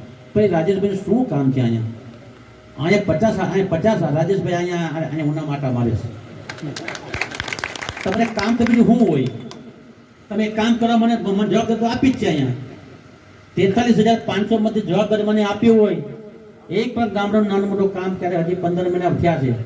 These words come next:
હજી આપણી પાસે સાડા ત્રણ વર્ષ જેવો સમય છે, ગામડાનું એક પણ કામ બાકી નહીં રહે. એટલે વિશેષ પર કાંઈ ન કહેતા, ફરી એકવાર, ફરી એકવાર તમારી પાસે ભાઈ, મોટા ભાઈ આવશે તમારી પાસે,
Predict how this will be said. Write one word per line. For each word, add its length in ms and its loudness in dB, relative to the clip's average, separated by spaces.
હજી 180 0
આપણી 160 -2
પાસે 220 -2
સાડા 220 0
ત્રણ 220 0
વર્ષ 220 2
જેવો 140 4
સમય 300 -2
છે, 200 -2
ગામડાનું 500 0
એક 160 0
પણ 180 -2
કામ 220 -2
બાકી 260 -2
નહીં 260 4
રહે. 80 -2
એટલે 840 -10
વિશેષ 320 -2
પર 140 0
કાંઈ 220 0
ન 120 2
કહેતા, 360 -2
ફરી 300 -2
એકવાર, 380 0
ફરી 260 2
એકવાર 380 2
તમારી 400 -4
પાસે 380 -4
ભાઈ, 240 0
મોટા 240 0
ભાઈ 180 0
આવશે 340 -2
તમારી 300 2
પાસે, 260 -2